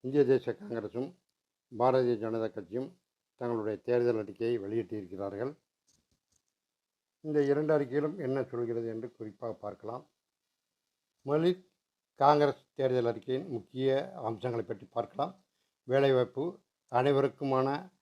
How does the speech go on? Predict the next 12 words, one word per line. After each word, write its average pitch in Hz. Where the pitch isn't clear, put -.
சமமான 135
வேலைவாய்ப்பு, 127
கூட்டாட்சி 135
உள்ளிட்ட 143
பல்வேறு 143
திட்டங்களை 120
தனது 120
தேர்தல் 127
அறிக்கை 117
மூலம் 117
காங்கிரஸ் 120
கூறியிருக்கிறது. 123